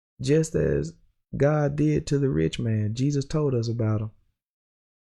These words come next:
He said he was going to tear down his barns and build more barns, bigger, bigger and badder, <laughs> he said. But God had a problem with it because it had nothing to do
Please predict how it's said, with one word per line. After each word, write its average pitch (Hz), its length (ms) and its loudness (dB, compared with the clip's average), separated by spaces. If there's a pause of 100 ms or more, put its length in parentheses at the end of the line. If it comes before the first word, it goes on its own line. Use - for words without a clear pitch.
(580)
He 127 80 0
said 139 360 2
he 139 120 2
was 139 100 -2
going 135 300 0
to 117 60 0
tear 151 300 2
down 143 360 2
his 185 320 2
barns 107 580 0 (720)
and 117 160 0
build 139 340 6
more 147 280 4
barns, 104 540 -2 (380)
bigger, 127 420 2 (800)
bigger 151 300 6
and 151 140 2
badder, 135 500 6
<laughs> - 80 -16
he 123 120 0
said. 110 500 0 (1600)
But 135 180 4
God 156 440 2 (220)
had 160 240 0
a 143 80 0
problem 180 540 -2
with 120 200 0
it - 160 -10 (440)
because 160 380 4
it 165 100 4
had 151 300 2
nothing 196 480 -4
to 190 80 -6
do 180 380 -2